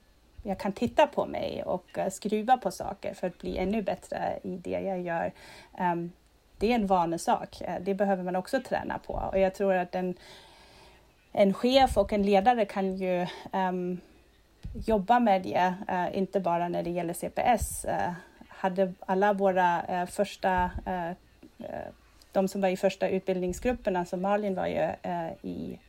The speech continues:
i den första utbildningsgruppen i Ekerö. Ehm, hade alla de deltagarna varit vana vid att,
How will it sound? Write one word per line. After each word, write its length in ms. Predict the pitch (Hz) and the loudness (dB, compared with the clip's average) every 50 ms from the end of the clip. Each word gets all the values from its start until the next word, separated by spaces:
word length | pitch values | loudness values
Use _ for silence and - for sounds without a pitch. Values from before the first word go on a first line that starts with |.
| _ _ - | _ _ -6
i 200 | 233 208 202 196 | -4 -2 -2 0
den 300 | 175 190 185 196 202 190 | 2 4 4 4 4 2
första 500 | - - 202 190 - - - 180 170 175 - | 2 2 0 0 0 -2 -2 -2 -2 -2 -2
utbildningsgruppen 960 | - 196 190 - 180 175 175 180 180 - - 220 226 226 - - 175 175 - | -2 -2 -2 -2 -4 -6 -6 -6 -8 -4 -4 -4 -4 -4 -4 -6 -4 -4 -6
i 280 | - 185 175 170 170 - 165 | -8 -10 -10 -8 -8 -10 -10
Ekerö. 400 | 165 170 - - - - - 190 - - - - - - - - - - | -12 -12 -12 -10 -10 -8 -8 -10 -12 -14 -20 -20 -20 -20 -20 -20 -10 -2
Ehm, 440 | - 196 190 185 175 175 175 180 - - _ - | 0 2 2 4 2 0 -2 -6 -10 -14 _ -4
hade 400 | - 190 190 185 185 185 180 - | 0 0 0 2 2 2 0 2
alla 420 | - 196 190 185 196 208 208 202 | 2 2 2 4 4 4 4 4
de 420 | 190 202 202 202 202 196 190 185 196 | 2 2 2 0 0 -2 -2 -2 2
deltagarna 560 | 208 196 185 185 - 190 180 170 190 180 185 | 2 2 2 2 0 -2 -2 -2 -2 -2 -2
varit 300 | 180 180 175 175 170 - | 0 0 -2 -2 -4 -2
vana 300 | 180 170 175 180 180 175 | -2 -2 0 0 0 -2
vid 300 | 170 170 175 175 175 - | -2 -4 -8 -8 -6 -4
att, 260 | - 180 180 - - | -4 -4 -6 -8 -12